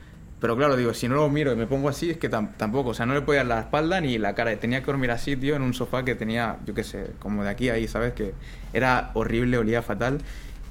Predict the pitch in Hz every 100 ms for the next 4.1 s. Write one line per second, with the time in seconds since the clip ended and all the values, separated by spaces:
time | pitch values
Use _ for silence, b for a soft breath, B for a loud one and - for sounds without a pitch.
0 | - 123 123 113 104 113 107 139 156 131
1 | 107 107 110 110 107 - 147 120 - 139
2 | 117 110 107 110 113 127 143 135 127 120
3 | 113 120 120 104 110 143 - 107 110 143